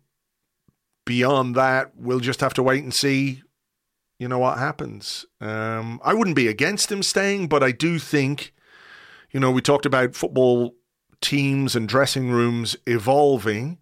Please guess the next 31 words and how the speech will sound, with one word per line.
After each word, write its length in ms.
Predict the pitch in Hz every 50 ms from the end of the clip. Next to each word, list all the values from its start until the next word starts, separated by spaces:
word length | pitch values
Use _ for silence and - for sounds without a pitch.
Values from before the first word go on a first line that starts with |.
| _ _ _ _ _ _ _ _ _ _ _ _ _ _ _ _ -
and 120 | 123 123
I 120 | 123 127 123
think 460 | - - 139 139 139 135 135 - - - - _ _ _ -
maybe 380 | 117 117 123 123 127 123 127
this 200 | 123 123 120 -
Arsenal 440 | 139 131 131 131 127 - - 127 123
team 580 | 123 - 135 131 135 135 135 135 135 139 139 - _ _ _ _ _ _ _ _ _ _ _ _ _ _ _ _ -
evolved 560 | - 127 123 110 127 135 135 135 135 135 123 139
a 40 | 139
little 200 | 139 139 143 139
beyond 520 | 135 139 139 139 139 143 143 143 135 - - _ -
Kieran 340 | - - 147 143 139 143 139
Tierney. 360 | 135 - 180 208 180 131 110
We 120 | 107 110 107
don't 260 | 131 131 127 127 123
really 400 | 113 117 127 135 127 127 127 123
play 300 | 117 - 139 135 135 131
with 160 | 131 131 123
a, 280 | 127 127 123 127 - 135
a 40 | 135
traditional 540 | - - 135 131 147 135 - 147 139 131 131
left 220 | 147 185 180 -
back 240 | - 113 101 98 -
anymore. 460 | 107 104 101 95 98 95 90 - - _ _ _ _ - - - - - - _ -
Uh, 200 | - 120 123 135
you 240 | 135 139 139 139 147
know, 140 | 147 127 113
it's 200 | 123 131 - -
not 220 | 135 135 139 139
to 100 | - 139
be 280 | 123 127 120 120 120